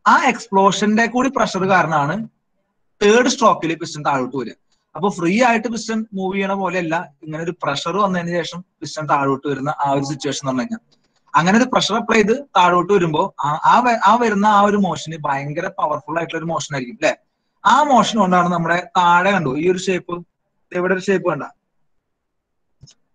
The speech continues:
ദേ ഇങ്ങനെ ഒരു ഷേപ്പ് ഓടിക്കൊണ്ടിരിക്കുകയാണ് ഇവിടെ. ഈ ഓടിക്കൊണ്ടിരിക്കുന്ന ഷേപ്പ് കറങ്ങണം. ഞാൻ അത്യാവശ്യം വെയിറ്റ് ഉള്ള ഒരു സംഭവമാണ്.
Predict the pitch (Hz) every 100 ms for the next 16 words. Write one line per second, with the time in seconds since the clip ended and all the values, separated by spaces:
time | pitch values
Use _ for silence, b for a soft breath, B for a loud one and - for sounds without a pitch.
0 | - 131 165 185 196 196 202 185 202 196
1 | 175 180 185 170 156 156 - _ _ _
2 | _ 196 247 220 190 185 185 190 185 190
3 | 160 - 185 175 160 185 - 190 208 202
4 | 180 180 202 196 185 156